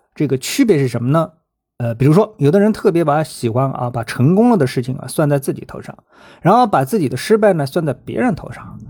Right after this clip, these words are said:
啊。比如说有一些这个，这个标准格式啊，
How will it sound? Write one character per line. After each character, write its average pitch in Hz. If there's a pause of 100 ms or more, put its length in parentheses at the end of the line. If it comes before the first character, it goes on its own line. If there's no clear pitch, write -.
(500)
啊。 143
比 131
如 139
说 147
有 131
一 127
些 131
这 131
个， 113
这 123
个 113
标 156
准 131
格 120
式 135
啊， 113